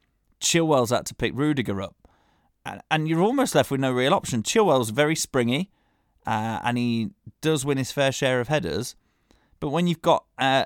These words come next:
a man mountain like Rudiger, who's a centre-back, his job is to win headers in both boxes.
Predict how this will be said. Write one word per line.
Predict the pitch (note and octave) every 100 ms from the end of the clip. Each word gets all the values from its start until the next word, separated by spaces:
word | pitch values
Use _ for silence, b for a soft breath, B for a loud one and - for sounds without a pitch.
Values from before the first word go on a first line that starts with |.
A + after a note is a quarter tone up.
| -
a | C#3
man | D3 D3+ D3 C#3
mountain | D3 D3+ D#3+ - B2+
like | B2+ F2+
Rudiger, | A#2+ C#3+ B2+ G#2 F#2+ F2 b b C3+
who's | B2
a | A#2
centre-back, | - D3+ - G#2 - B
his | D#3 C3
job | - D#3+ D3+
is | B2+ -
to | A2
win | G#2+ G2
headers | F#2 D2+ A#1 - - _ _ _ _ -
in | A#2+
both | G#2 C#3 C3
boxes. | - - - F#2 C#2+ F#2